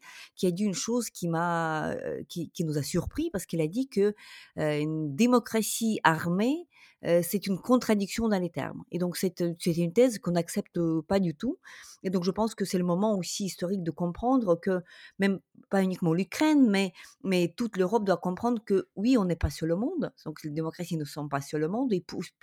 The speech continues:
pour survivre, il faudrait être armé, il faut être fort et donc comment relier, voilà, cette force, y compris force armée, avec, heu, voilà, les valeurs que tu avais évoquées,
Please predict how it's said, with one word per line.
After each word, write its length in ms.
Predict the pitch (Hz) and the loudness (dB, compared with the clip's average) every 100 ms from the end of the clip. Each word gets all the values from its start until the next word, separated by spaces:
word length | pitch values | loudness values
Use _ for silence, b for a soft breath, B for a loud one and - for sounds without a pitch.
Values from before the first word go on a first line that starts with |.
| _ - | _ -10
pour 160 | 196 | -10
survivre, 600 | - 170 170 214 330 233 | -4 -4 0 0 0 2
il 120 | 165 | 0
faudrait 440 | 160 - 170 185 220 | 0 -4 -2 0 -2
être 180 | 214 160 | -2 -2
armé, 340 | 147 160 220 | -2 -2 -4
il 100 | 254 | -4
faut 200 | - 175 | -2 -4
être 280 | 165 - 156 | -4 -6 -8
fort 380 | - 240 339 - B B B 196 | -4 -2 -2 -4 B B B -2
et 60 | |
donc 140 | 190 - | -2 2
comment 380 | 233 240 277 254 | 2 6 6 6
relier, 600 | 214 208 190 226 233 220 | 4 2 0 -2 -2 -2
voilà, 220 | 185 175 | -2 -2
cette 240 | - 202 | -4 -6
force, 300 | - 233 214 - | -4 -6 -4 -4
y 100 | 214 | -2
compris 380 | 185 175 226 | -4 -2 -4
force 260 | 190 143 147 | -2 -4 -2
armée, 420 | 196 226 294 349 - b b b b b - | 0 2 2 0 -10 b b b b b 0
avec, 520 | 190 196 240 240 - | 2 4 2 0 0
heu, 240 | 165 151 | 0 0
voilà, 200 | 156 170 | 2 2
les 140 | 147 170 | 2 2
valeurs 500 | 175 202 214 214 - | 2 4 4 4 0
que 120 | 180 | -8
tu 160 | - 156 | -2 -2
avais 180 | 160 | 0
évoquées, 640 | 165 180 196 247 233 233 | 0 -2 -4 -4 -2 -2